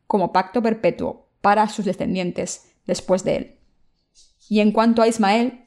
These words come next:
también te he oído. He aquí que le bendeciré,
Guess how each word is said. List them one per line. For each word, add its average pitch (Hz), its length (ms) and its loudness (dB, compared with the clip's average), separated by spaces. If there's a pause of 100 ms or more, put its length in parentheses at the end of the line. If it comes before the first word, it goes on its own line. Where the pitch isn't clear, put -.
(100)
también 202 400 2
te - 180 2
he 208 80 6
oído. 214 480 0 (400)
He 202 80 2
aquí 220 280 4
que 233 100 2
le 214 100 4
bendeciré, 196 720 0